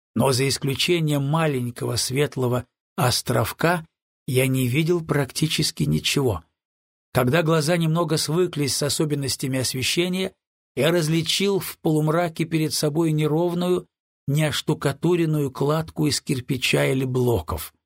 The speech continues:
Повернув голову, заметил угловатую раму больничной койки. На ней угадывалась лежавшая человеческая фигура.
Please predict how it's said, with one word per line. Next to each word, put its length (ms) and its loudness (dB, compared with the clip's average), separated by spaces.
Повернув 500 2
голову, 520 0
заметил 600 0
угловатую 800 0
раму 340 0
больничной 680 -2
койки. 720 0
На 160 0
ней 220 2
угадывалась 880 0
лежавшая 760 0
человеческая 840 0
фигура. 580 0